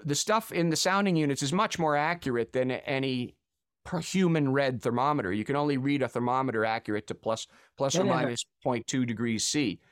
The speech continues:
Speaker 1: So anyhow, we get through here and it, it eventually starts saying, "Yeah, but they're not direct measurements." That's this, the central lie that
Speaker 2: Right,
Speaker 1: they
Speaker 2: right.
Speaker 1: like to promulgate.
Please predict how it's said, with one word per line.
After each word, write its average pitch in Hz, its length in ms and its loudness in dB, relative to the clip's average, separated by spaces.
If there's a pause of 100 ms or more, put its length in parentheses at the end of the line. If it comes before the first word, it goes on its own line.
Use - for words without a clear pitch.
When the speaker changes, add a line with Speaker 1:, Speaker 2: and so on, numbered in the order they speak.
(280)
Speaker 1:
So - 180 2
anyhow, 185 280 4
we 151 120 2
get 196 260 0
through 196 260 2
here 127 380 2 (300)
and 156 140 0
it, 156 120 -2
it 170 100 0
eventually 185 420 2
starts 156 420 0
saying, 151 600 2 (280)
"Yeah, 160 420 4
but 151 240 0
they're 147 180 4
not 156 280 0
direct 139 460 -2
measurements." 127 720 -2
That's 120 280 -2
this, 113 320 -2
the 110 400 -2
central 123 580 -2
lie 110 500 2
that 156 80 0
Speaker 2:
Right, 151 120 2
Speaker 1:
they 135 80 0
Speaker 2:
right. 101 60 -6
Speaker 1:
like - 200 -14
to - 80 -20 (380)
promulgate. 120 580 0